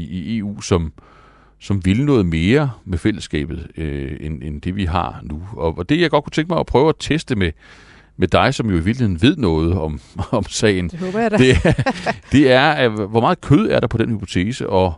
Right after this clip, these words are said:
Speaker 1: og hvad betyder det så for Danmark? Og vi kan jo starte med det generelle spørgsmål, og hvis du nu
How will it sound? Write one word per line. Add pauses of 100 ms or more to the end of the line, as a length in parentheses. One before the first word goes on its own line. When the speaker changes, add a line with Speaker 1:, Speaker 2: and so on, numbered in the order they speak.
(320)
Speaker 1:
og
hvad
betyder
det
så
for
Danmark?
Og
vi
kan
jo
starte
med
det
generelle
spørgsmål,
og
hvis
du
nu